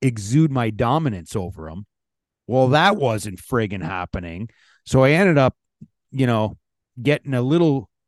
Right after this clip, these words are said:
more aggressive with him than maybe what I should have.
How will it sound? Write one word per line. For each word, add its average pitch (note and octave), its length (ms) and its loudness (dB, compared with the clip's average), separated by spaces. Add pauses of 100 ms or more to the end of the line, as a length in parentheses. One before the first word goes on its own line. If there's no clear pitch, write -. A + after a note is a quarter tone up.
(120)
more C#3+ 460 0
aggressive C3 640 -2
with A#2+ 240 -2
him A2+ 520 -8
than G#2+ 280 -6
maybe A#2 320 -2
what A2 240 -2
I G2+ 140 -4
should F#3+ 400 0
have. F#2+ 260 -8